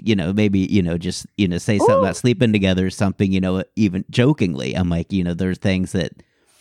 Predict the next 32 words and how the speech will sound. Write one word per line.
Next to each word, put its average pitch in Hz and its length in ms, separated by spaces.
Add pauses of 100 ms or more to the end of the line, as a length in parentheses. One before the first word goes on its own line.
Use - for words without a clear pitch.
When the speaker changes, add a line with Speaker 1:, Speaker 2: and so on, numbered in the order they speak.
(340)
Speaker 1:
that 90 220
will 90 180
now, 90 500 (180)
you 87 180
know, 73 80
now 85 240
you've 95 240
kind 95 260
of 87 180 (120)
put - 320
this 92 240
out 92 240
there 92 220
that 90 200 (1080)
Speaker 2:
Mm-hmm. 196 600 (1120)
Speaker 1:
you 95 100
still, 160 520
you 120 100
still 160 260
wanna 147 140
be 113 120
treated 107 280
as 87 100
a 92 40
human 90 260
being 82 240
at 82 120
the 82 80
end 82 100
of - 80
the - 40
day. - 320